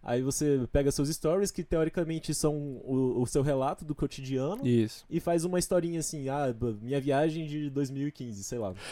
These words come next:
Speaker 2: É, não, mas eu, eu quis dizer do, do que você é no, nos, nos posts, porque você manipula aquela foto, você tem tempo pra escolher, você seleciona, você tira várias,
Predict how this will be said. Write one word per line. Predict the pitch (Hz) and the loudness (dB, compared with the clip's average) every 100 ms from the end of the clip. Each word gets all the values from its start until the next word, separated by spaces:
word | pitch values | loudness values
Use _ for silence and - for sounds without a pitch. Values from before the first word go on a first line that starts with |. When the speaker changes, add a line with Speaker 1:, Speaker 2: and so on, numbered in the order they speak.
| - | 6
Speaker 2:
É, | 240 220 | 8 12
não, | 220 | 12
mas | 208 | 12
eu, | 214 | 10
eu | 196 | 10
quis | 170 185 | 8 6
dizer | 170 160 | 8 10
do, | 147 131 | 10 8
do | 131 120 | 6 2
que | 123 | 2
você | 117 110 110 | 0 2 6
é | 123 147 | 8 8
no, | 117 107 | 6 2
nos, | 107 104 104 | 0 0 -2
nos | 107 104 - | -2 0 2
posts, | - 170 - | 6 6 6
porque | - 151 175 175 - - - - | -2 2 4 2 0 -14 -6 6
você | 196 208 | 8 10
manipula | 190 190 185 175 | 8 10 10 12
aquela | 180 | 10
foto, | 170 151 131 131 | 10 12 12 12
você | 131 131 | 8 4
tem | 165 151 | 2 2
tempo | 151 135 | 2 2
pra | |
escolher, | 135 - 151 131 127 | 0 2 4 8 8
você | 123 160 | 6 2
seleciona, | 147 151 143 - 131 123 | 0 0 0 0 0 0
você | 127 | -2
tira | - 139 147 | -2 0 4
várias, | 123 131 131 | 4 6 4